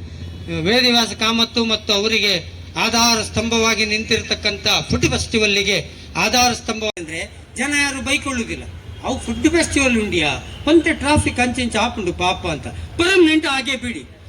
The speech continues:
ನಿಮಗೆ ವೇದವ್ಯಾಸಿಗೆ, ನರೇಶ್, ಬ್ರಿಜೇಶ್ ಅವರಿಗೆ ತಿಂಗಳಿಗೆ ಇಂತಿಷ್ಟು ಅಂತ ಬರ್ತದೆ. ಸ್ವಲ್ಪ ಅದರಲ್ಲಿ ನಮ್ಮ ಪೊಲೀಸ್ ಇಲಾಖೆ ಕಮಿಷನರಿಗೋ ಮಂಗಳೂರು ಮಹಾನಗರ ಪಾಲಿಕೆ ಕಮಿಷನರ್ವರೆಗೂ ಹೋಗಿಬಿಟ್ರೆ ಯಾವ ಸಮಸ್ಯೆ ಇಲ್ಲ ನೋಡಿ.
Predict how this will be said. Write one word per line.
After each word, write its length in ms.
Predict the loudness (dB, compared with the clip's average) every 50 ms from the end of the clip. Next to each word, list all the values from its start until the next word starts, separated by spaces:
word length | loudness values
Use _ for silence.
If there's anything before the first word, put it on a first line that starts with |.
| -12 -6 -2
ನಿಮಗೆ 300 | 0 2 2 2 0 -2 -4 -6 -10 -14 -14 -14 -14 -14 -14 -14 -14 -12 -14 -14 -12 -10 -4
ವೇದವ್ಯಾಸಿಗೆ, 720 | -2 -2 0 2 2 4 4 2 2 0 0 0 0 0 0 -2 -6 -12 -12 -14 -14 -14 -14 -14 -12 -12 -6 -2
ನರೇಶ್, 300 | 0 2 2 2 2 0 -2 -8 -12 -14 -16 -16 -12 -4 0
ಬ್ರಿಜೇಶ್ 400 | 2 4 4 4 2 0 0 0
ಅವರಿಗೆ 320 | -2 -2 -2 -2 -2 -2
ತಿಂಗಳಿಗೆ 540 | -2 0 2 4 4 6 4 4 2 0 -2
ಇಂತಿಷ್ಟು 340 | -4 -2 -4 -4 -4 -4 -4
ಅಂತ 140 | -2 -2 0
ಬರ್ತದೆ. 760 | 0 -2 -2 -2 -2 -2 -2 -2 -2 -4 -6 -12 -10 -4 0
ಸ್ವಲ್ಪ 280 | 2 4 4 4 4 4
ಅದರಲ್ಲಿ 440 | 4 4 4 4 4 4 2 2 0
ನಮ್ಮ 180 | 0 -2 0 0 -2 -2 -4 -8 -18 -14 -8 -2
ಪೊಲೀಸ್ 380 | 0 2 4 4 4 4 2
ಇಲಾಖೆ 400 | 0 0 0 0 -2 0 -2 -4
ಕಮಿಷನರಿಗೋ 1000 | -2 -2 -4 -4 -4 -4 -4 -2 0 0 0 0 2 2 2 2 2 0 -2 -6 -6 0
ಮಂಗಳೂರು 440 | 4 6 8 8 8 8 4 2 0
ಮಹಾನಗರ 420 | 0 -2 -2 -2 -2 -4 -4 -4 -4
ಪಾಲಿಕೆ 420 | -4 -2 -2 -2 0 -2 -2 -2 -4
ಕಮಿಷನರ್ವರೆಗೂ 840 | -2 0 2 2 2 2 0 0 2 2 2 2 2 0 2 4 4
ಹೋಗಿಬಿಟ್ರೆ 920 | 4 6 4 4 2 0 -2 -2 -8 -6 -6 -4 -4 -4 -6 -10 -14 -16 -8 -2 2
ಯಾವ 300 | 2 4 4 4 4 2
ಸಮಸ್ಯೆ 440 | 0 0 -4 -4 -4 -4 -4 -4 -4
ಇಲ್ಲ 140 | -4 -4
ನೋಡಿ. 280 | -6 -8 -10 -12 -12